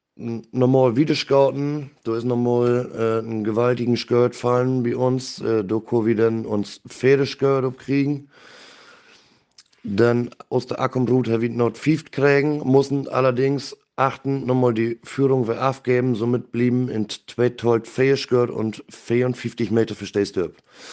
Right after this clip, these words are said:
Ja, und erst Gummi, äh,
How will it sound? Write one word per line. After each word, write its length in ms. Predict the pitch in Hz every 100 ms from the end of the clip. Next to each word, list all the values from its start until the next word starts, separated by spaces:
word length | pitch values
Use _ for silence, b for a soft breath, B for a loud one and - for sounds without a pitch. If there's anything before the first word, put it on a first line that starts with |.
| B B B B B B B _ _
Ja, 160 | 123 123
und 260 | 101 113
erst 300 | - 151 -
Gummi, 420 | - 180 180 190 - -
äh, 340 | 127 139 135